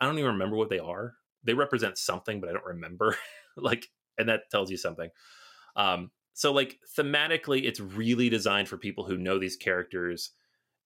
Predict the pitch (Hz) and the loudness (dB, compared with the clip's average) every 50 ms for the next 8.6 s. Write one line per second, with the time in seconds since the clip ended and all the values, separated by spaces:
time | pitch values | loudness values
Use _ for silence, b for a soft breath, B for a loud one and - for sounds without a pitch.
0 | - 101 95 95 95 101 101 98 98 95 95 87 - - 90 90 90 90 87 92 | -2 -2 0 0 2 2 2 4 4 2 0 0 -2 -2 -2 0 0 0 -2 -2
1 | 90 87 90 90 87 87 82 - 87 - - - - - - - - - 92 87 | -4 -4 -2 -4 -4 -4 -6 -6 -8 -8 -8 -10 -14 -14 -14 -14 -10 -6 -4 -4
2 | 87 87 - - 95 - - 107 107 110 110 110 104 104 - _ _ _ _ _ | -4 -4 -6 -8 -10 -8 -2 0 2 4 4 4 2 0 -2 _ _ _ _ _
3 | _ _ _ - 104 95 104 101 95 85 87 82 80 - - 87 82 82 80 80 | _ _ _ -14 -6 -4 -2 -2 -2 -2 -4 -6 -6 -8 -12 -14 -12 -12 -12 -10
4 | 90 90 87 90 120 165 196 - - - 180 160 143 113 110 110 113 104 98 85 | -8 -4 -2 0 2 2 0 0 0 -2 -2 -2 -2 -2 2 2 2 2 0 -4
5 | 78 85 80 78 85 82 - - - - 87 82 80 76 73 78 82 - _ - | -6 -6 -10 -10 -12 -12 -12 -12 -10 -8 -8 -8 -8 -10 -14 -18 -20 -18 _ -6
6 | 90 85 85 - _ _ _ _ _ _ _ _ _ _ _ - 139 165 156 151 | -4 -4 -4 -6 _ _ _ _ _ _ _ _ _ _ _ -10 -2 -2 0 2
7 | 165 170 151 135 113 101 - - - 107 92 85 80 78 78 - - 104 90 98 | 2 2 4 4 2 2 0 0 0 0 0 -2 -6 -10 -10 -10 -10 -8 -8 -6
8 | 92 104 95 90 - 92 90 92 87 87 87 | -2 0 0 0 0 -4 -2 0 0 0 0